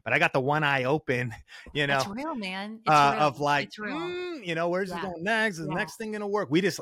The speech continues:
Speaker 1: inked a couple big speakers for Grow Up Video Live that we thought we paid a lot for Gary Vee. Dear God,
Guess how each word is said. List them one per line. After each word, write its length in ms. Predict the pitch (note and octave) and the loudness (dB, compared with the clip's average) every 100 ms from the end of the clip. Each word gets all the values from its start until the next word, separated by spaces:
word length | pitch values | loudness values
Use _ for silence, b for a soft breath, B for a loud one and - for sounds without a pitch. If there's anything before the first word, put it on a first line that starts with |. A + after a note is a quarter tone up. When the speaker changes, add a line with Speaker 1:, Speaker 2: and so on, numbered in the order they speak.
| - | -4
Speaker 1:
inked 220 | D#3+ D#3+ | -6 -4
a 60 | C#3+ | -4
couple 240 | D3+ C3 | -4 -2
big 180 | C#3 B2+ | -4 -6
speakers 460 | - C3+ D3+ C#3 | -8 -6 -2 -4
for 100 | - | -6
Grow 160 | A#2 C3+ | -6 -4
Up 100 | A#2+ | -4
Video 220 | B2+ A#2 | -6 -6
Live 400 | A2 A#2 B2+ B2 B2 | -4 -2 -2 -4 -6
that 280 | A#2 G#2+ | -6 -6
we 140 | A#2+ F3 | -6 -4
thought 180 | E3 B2+ | -2 -4
we 80 | |
paid 160 | A2 B2+ | -4 -6
a 60 | A2+ | -4
lot 180 | A2+ | -6
for 80 | A2+ | -8
Gary 300 | G#2+ A#2+ G#2+ F#2+ | -8 -6 -6 -4
Vee. 360 | D#3 B2+ G2 _ _ _ _ _ _ _ _ _ - | -4 -4 -6 _ _ _ _ _ _ _ _ _ -10
Dear 160 | F3 | -6
God, 360 | A#2+ D#3 D3+ | 2 2 2